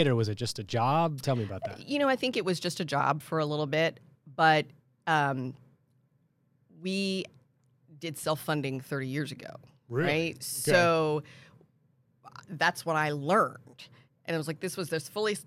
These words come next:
Speaker 2: insured stuff over here. And
Speaker 1: Mm.
Speaker 2: then there was self-funding where you manage the risk and you could do this and you could do that. And, you know, I remember taking phone calls from employers who were like, "Hey, we wanna do this. You think we can do that?" "Oh, yeah, we can do that." Okay.
Speaker 1: Yeah.
Speaker 2: And there was an,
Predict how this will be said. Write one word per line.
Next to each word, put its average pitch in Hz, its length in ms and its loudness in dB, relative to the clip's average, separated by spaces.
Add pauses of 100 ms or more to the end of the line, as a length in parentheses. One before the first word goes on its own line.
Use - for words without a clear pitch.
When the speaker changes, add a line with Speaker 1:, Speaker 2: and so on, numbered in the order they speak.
Speaker 2:
insured 156 380 -4
stuff - 320 -6
over 143 220 -4
here. 131 400 -6
And 165 100 2
Speaker 1:
Mm. 160 40 0
Speaker 2:
then 170 120 0
there 170 140 0
was 151 260 0
self-funding 143 920 2
where 135 260 2
you 139 240 -6
manage 127 380 -8
the 165 80 -2
risk 214 340 0
and 151 100 -2
you 147 60 -2
could 143 160 -10
do 160 80 -6
this 220 300 0
and 151 80 -4
you 151 80 -4
could 127 160 -14
do 147 120 -6
that. 233 280 0
And, 165 240 -2
you 202 140 -6
know, 208 60 -2
I 202 100 4
remember 196 280 -2
taking 156 300 -8
phone 196 260 0
calls 143 340 -2
from 147 160 -6
employers 147 460 -4
who 143 80 -8
were 147 60 -2
like, 147 140 -4 (260)
"Hey, 294 100 4 (160)
we 311 80 2
wanna 359 220 0
do 269 140 0
this. - 260 2
You 185 60 -2
think 254 180 2
we 269 100 0
can 269 140 0
do 269 80 -4
that?" - 160 -8
"Oh, - 40 -8
yeah, 427 120 -14 (100)
we 240 80 -8
can - 140 -18
do - 80 -16
that." 147 120 -16 (100)
Okay. 156 120 -2
Speaker 1:
Yeah. 143 140 0 (520)
Speaker 2:
And 175 360 2
there 175 180 6
was 160 220 2
an, 151 180 -2